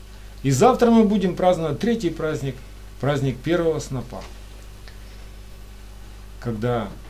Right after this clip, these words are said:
каждый муж в Израиле, он должен был с-, сорвать пучок ячменя, сколько вмещался ему в руку, принести в храм, и священник потрясал этот пучок перед Богом,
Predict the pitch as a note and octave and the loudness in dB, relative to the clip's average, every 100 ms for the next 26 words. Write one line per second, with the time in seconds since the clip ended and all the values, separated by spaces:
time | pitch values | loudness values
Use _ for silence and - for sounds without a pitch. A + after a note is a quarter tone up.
0 | - - - - - - - - - - | -18 -18 -16 -16 -16 -16 -16 -16 -18 -16
1 | - - - - - - - D3 B2 B2 | -16 -16 -16 -16 -16 -16 -2 0 2 2
2 | B2 F#3+ G3 D3+ B2+ C3 A#2 F#2+ - - | 4 4 2 -2 0 0 0 -4 -10 -14
3 | - - - - - B2+ B2+ C#3+ B2+ A#2+ | -16 -16 -16 -16 -6 0 2 2 2 2
4 | A2 A#2 A2 - - - - C#3+ B2 C3 | 2 0 0 -4 -8 -6 0 2 4 4
5 | - - - - - B2+ - C#3+ A#2+ - | 2 0 -12 -12 -2 0 2 2 0 -4
6 | - - - B2 A#2+ - A#2 D3 G#3 - | -14 -16 -8 -4 -4 0 0 0 -2 -8
7 | - - C#3 B2+ A#2+ C3 - B2+ A#2 A#2 | -14 -2 -2 0 2 0 2 0 0 -2
8 | A2 A2 A#2 A#2 - - - A#2+ B2+ - | -2 0 0 -2 -6 -10 -2 0 0 0
9 | A#2+ - C3+ F3+ G#3 - - - - - | -4 0 2 2 0 -4 -12 -14 -14 -16
10 | - - - - - B2+ C3 A#2 - - | -16 -16 -16 -14 -2 2 2 2 -4 -14
11 | - - - - - - - - - - | -16 -16 -16 -16 -16 -16 -16 -18 -18 -18
12 | - - B2+ - G3 F3+ - B2+ A#2+ B2+ | -14 -4 -2 4 4 4 0 -4 -2 -2
13 | - D3+ A#2+ A2+ - A#2 - G3+ G3+ - | 2 2 2 -2 -4 -4 -2 -2 -2 -10
14 | - - - - B2+ A#2+ A#2+ F#3+ F3 D3 | -16 -16 -8 0 2 4 4 4 4 -2